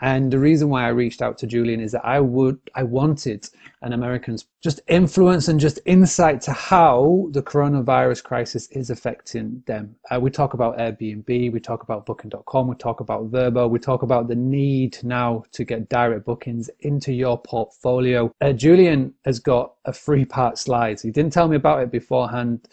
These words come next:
He brought it in during the show, and it shows how they are recommending a small, a medium, and a hard pivot for their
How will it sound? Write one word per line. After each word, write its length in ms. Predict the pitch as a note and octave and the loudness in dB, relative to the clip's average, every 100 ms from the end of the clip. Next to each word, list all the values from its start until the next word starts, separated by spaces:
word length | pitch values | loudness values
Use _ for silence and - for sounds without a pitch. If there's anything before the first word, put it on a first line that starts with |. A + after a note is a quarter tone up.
| - - | -16 -12
He 80 | |
brought 360 | A#2 A#2 C3+ D3+ | -6 2 4 4
it 100 | C#3 | 2
in 180 | C3 B2+ | 0 0
during 320 | B2 A#2+ A#2 | 0 0 0
the 60 | A2+ | -4
show, 380 | - A#2 A2+ | -4 -4 -4
and 180 | A#2+ A#2 | -4 -6
it 140 | B2 - | -8 -8
shows 520 | - D3 D#3 D3+ - | 0 2 4 2 0
how 340 | C3+ B2+ C3+ - | 0 2 0 -6
they 600 | C3+ A#2 C#3+ C3 D#3 G3+ _ - | -4 0 2 2 -2 -6 _ -4
are 200 | A#2+ A2 | -2 0
recommending 800 | B2+ C#3 C3 B2 A#2+ A#2+ A#2 B2 | -2 -2 -4 -2 -2 -4 -4 -6
a 100 | A2 | -12
small, 580 | - C3 B2 B2+ C3+ - | -10 -4 0 0 -2 -4
a 80 | |
medium, 500 | A#2+ A#2+ B2 A#2+ A#2 | -6 -4 -4 -4 -6
and 100 | A2+ | -8
a 60 | G#2+ | -12
hard 480 | - - C3 B2 - _ | -8 -2 0 0 -4 _
pivot 400 | - D3 B2 - _ | -4 -4 -2 -8 _
for 140 | - B2+ | -8 -4
their 440 | A2+ B2+ B2 A#2 | 0 2 4 2